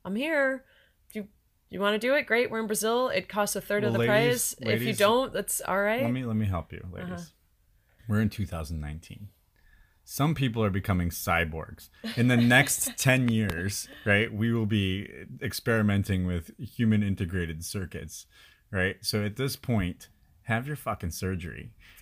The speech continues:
Speaker 2: right? Get what you need. We're in the dawn of the
Speaker 1: Yeah.
Speaker 2: best age of it.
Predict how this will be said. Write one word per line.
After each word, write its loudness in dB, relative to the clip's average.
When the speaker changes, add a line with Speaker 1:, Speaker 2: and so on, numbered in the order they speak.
Speaker 2:
right? -2
Get -4
what -8
you -4
need. 0
We're -2
in 2
the 0
dawn 2
of -2
the -4
Speaker 1:
Yeah. 2
Speaker 2:
best -2
age -2
of -4
it. -4